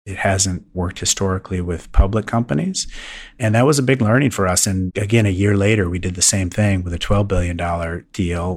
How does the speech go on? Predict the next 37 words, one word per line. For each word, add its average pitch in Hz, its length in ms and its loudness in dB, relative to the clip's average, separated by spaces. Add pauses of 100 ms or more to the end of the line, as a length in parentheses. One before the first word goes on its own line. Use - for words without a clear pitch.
(120)
And 92 160 0
the 92 80 0
board's 101 600 0 (120)
able 98 120 -4
to 92 60 -2
satisfy 95 540 0
their 90 180 -2
fiduciary 90 680 -2
duty 90 340 0
by 90 260 -2 (380)
getting 101 220 2
a 98 40 2
great 95 240 -2
price 92 240 4
for - 80 -2
the 92 80 0
business 87 480 -2
and 95 100 0
then 90 140 -2
having 87 320 -4
a 80 220 -4
go 87 160 -4
shop. 92 480 -2 (460)
That 131 120 4
was 143 100 4
a 117 40 2
big 101 200 2
learning 87 300 0
for 92 160 -2
us. 87 220 2
In 101 80 0
our 92 160 0
last 95 420 0
fund, 107 420 0
I 87 80 -4
think 92 340 -6 (600)
the - 60 -18